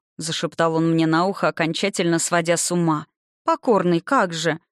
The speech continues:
«Покорный и изнывающий от любопытства.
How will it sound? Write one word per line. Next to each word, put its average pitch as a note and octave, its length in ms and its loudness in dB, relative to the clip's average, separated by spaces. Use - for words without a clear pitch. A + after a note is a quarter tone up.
«Покорный G3+ 520 0
и F3 200 -4
изнывающий E3+ 600 0
от D#3+ 100 -4
любопытства. E3+ 680 -4